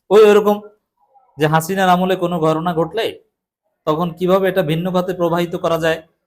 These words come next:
"না, না, এটার সাথে তো বিএনপি জড়িত না, এটা এইভাবে না, এইভাবে না।" সেই নাটক এখন শুরু করেছে আবার আগের মতো। "না, এটা চাঁদাবাজি না ভাই, চাঁদাবাজি বলবেন না।" আপনারা মিটফোর্ডের ঘটনায় দেখেছেন না?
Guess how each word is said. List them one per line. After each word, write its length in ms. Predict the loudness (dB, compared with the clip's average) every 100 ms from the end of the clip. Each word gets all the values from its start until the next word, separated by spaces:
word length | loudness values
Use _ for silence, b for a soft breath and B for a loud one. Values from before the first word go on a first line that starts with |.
| _ -2
"না, 100 | 2
না, 120 | 4
এটার 220 | 4 0
সাথে 300 | -2 -6 -6
তো 140 | -6
বিএনপি 380 | -4 -4 -6 -8
জড়িত 320 | -8 -10 -12
না, 260 | -6 -2 -2
এটা 200 | -4 -6
এইভাবে 400 | -6 -4 -4 -4
না, 80 | -10
এইভাবে 300 | -8 -8 -10
না।" 80 | -20 _ -8
সেই 200 | -4 0
নাটক 280 | 0 0 -4
এখন 180 | -6
শুরু 180 | -8 -8
করেছে 280 | -6 -6 -4
আবার 140 | -6 -6 _ _ _ _ _ _ _ _ _ _ _ _ _ _ _ 0
আগের 280 | 2 4 0
মতো। 220 | -4 -10 -16 _ _ _ _ _ _ _ _ _ _ _ _ _ _ _ _ _ _ 4
"না, 140 | 6
এটা 140 | 6 4
চাঁদাবাজি 500 | 4 6 6 4 2
না 120 | 2
ভাই, 160 | 2
চাঁদাবাজি 480 | 2 2 2 0 -2
বলবেন 300 | -2 -2 -4
না।" 80 | -6
আপনারা 220 | -2 -2
মিটফোর্ডের 540 | -2 -4 0 2 4 2
ঘটনায় 300 | 0 0 -2
দেখেছেন 360 | -2 -2 -6
না? 180 | -12